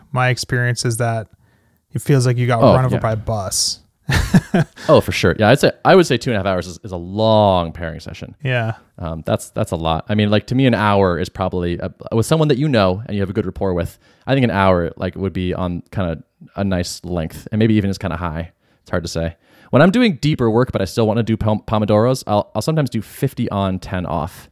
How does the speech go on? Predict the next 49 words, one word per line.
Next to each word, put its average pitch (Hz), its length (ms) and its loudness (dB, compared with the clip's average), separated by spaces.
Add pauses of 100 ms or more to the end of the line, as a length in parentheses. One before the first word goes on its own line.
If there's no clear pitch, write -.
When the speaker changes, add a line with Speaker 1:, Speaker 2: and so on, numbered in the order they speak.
Speaker 1:
Okay. 147 220 0
Speaker 2:
And - 320 -2
Speaker 1:
Yeah, 147 80 4
Speaker 2:
I - 20 4
find 101 100 4
Speaker 1:
that's - 100 0
Speaker 2:
that 196 60 0
to - 100 0
be 120 80 4
Speaker 1:
good. - 120 -4
Speaker 2:
enough 101 220 2
time 101 280 2
to 98 60 0
make 98 300 -4
real 101 200 4
progress 92 440 0
and 101 80 -4
then 98 80 -2
also 98 180 0
have 95 140 -2
a 92 60 0
real 90 180 -2
break. 78 420 -6 (100)
Speaker 1:
Yeah, 127 240 -2
I 113 60 -4
like 127 220 -2
that. 113 240 -6 (800)
So - 120 2
you, 170 80 8 (160)
you're 170 140 2
talking 220 240 2
about 196 300 2 (320)
an 147 120 0
hour 127 440 0
being, 131 200 0
like, 127 140 0
a 123 60 -2
good 123 220 -2
time 120 260 0
for - 140 -4
pairing, 120 540 0
which 120 280 -8 (460)
I 127 60 0
think 185 240 2
gets 170 160 2
us 151 160 0
into 127 500 2
a 113 80 -2
topic - 760 -2